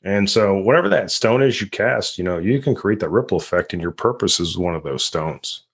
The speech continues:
um, that you can cast into the water. And I like to talk about generational wealth because that's what I'm trying to create for my family. And that's, that's just not, like, wealth is in finance. That's wealth in relationships, experiences, life.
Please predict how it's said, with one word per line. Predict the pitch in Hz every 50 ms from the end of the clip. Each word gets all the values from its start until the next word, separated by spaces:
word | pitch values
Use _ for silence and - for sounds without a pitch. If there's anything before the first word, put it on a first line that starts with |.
| _ _
um, | 85 87 85 80 80
that | 82 76 76
you | 85 87
can | 82 - 80 69
cast | - - 82 78 - -
into | 85 76
the | 73 73
water. | 82 104 120 - 95 78 - - - - - - - - - _ -
And | 107 110
I | 110 143 165
like | 147 120 104 -
to | - 95
talk | - - 95 92 -
about | - 82 82 78 78
generational | - 95 85 85 82 80 82 82 78 - 80 76 73
wealth | 73 76 67 65 - _
because | - 82 - 87 78 78
that's | 92 101 101 - -
what | 85 85
I'm | 85 85 85
trying | - - 85 82 78
to | 80 -
create | - - 90 80 76 69 -
for | - 82
my | 78 73 80
family. | 82 - 87 80 76 76 78 82 - - - - - - -
And | 87 90 98
that's, | 107 110 - - - - 98 98 95 98 95 -
that's | 120 120 - -
just | 165 151 - -
not, | 147 123 107 -
like, | 107 101 87 80 80 - - _
wealth | - 92 95 104 101 - -
is | 87 80 82
in | 87 82 78
finance. | - - 90 101 104 76 65 65 - -
That's | - 101 - - -
wealth | 101 98 90 85 87 - -
in | 87
relationships, | 82 78 73 76 85 95 - - 104 - - 107 - - -
experiences, | - - - - - 85 85 90 98 104 101 - - - 123 131 123 - - - -
life. | 156 - 143 - 95 123 131 - - - -